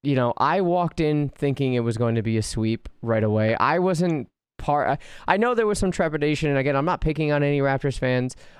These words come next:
um, that had the thought that this would have been a five-game series, but I walked in super confident because the Nets were a depleted staff. This is even before Joe Harris had to leave the bubble.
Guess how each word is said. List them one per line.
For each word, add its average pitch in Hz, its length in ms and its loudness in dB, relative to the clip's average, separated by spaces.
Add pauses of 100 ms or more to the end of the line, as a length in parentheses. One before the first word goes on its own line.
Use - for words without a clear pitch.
(120)
um, 107 340 0
that 104 240 0
had 131 340 0
the 123 80 -4
thought 131 320 -2
that 123 180 -2
this 123 140 -6
would 127 180 -4
have 123 120 0
been 123 160 0
a 120 60 0
five-game 123 500 0
series, 120 480 -2
but 117 300 -2 (540)
I 226 300 0
walked 240 380 -2
in 226 160 0
super 196 300 -6
confident 170 500 -2
because 131 240 -2
the 131 80 -2
Nets 139 260 -2
were 139 140 0
a 127 40 -2
depleted 123 440 -4
staff. 139 300 -2
This 170 160 -4
is 139 140 -4
even 123 200 -4
before 113 340 -2
Joe 117 160 0
Harris 113 320 0
had 113 140 0
to 110 60 -4
leave 107 200 -2
the 110 80 -8
bubble. 113 400 -2